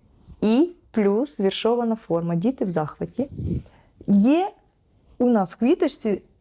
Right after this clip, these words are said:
два таких варіанта ілюстрації Рібки. Це класичний Валентини Мельниченко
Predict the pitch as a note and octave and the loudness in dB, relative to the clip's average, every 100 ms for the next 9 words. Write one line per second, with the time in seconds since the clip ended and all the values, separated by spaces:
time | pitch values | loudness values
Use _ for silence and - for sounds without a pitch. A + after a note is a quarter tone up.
0 | _ F#3 G3 F#3+ F3+ G#3 G3+ G3+ G3 G3 | _ 0 2 0 -2 -4 -4 -2 0 2
1 | G3 D4+ - - G#3 G3+ - - E3+ E3+ | 2 0 -4 0 2 0 -2 -4 -4 -4
2 | F#3 F3+ F3 G#3 - C4 C4 G#3 - A3+ | -2 -2 -4 -8 -2 -2 0 -4 -2 -2
3 | - G3 F3+ F#3 G3 G3+ G3+ A3 F#3+ F3+ | 0 0 0 0 2 2 2 0 0 -2
4 | F3 E3+ - F3 F#3 A3+ E4 | -2 -2 -4 -4 -2 -2 -4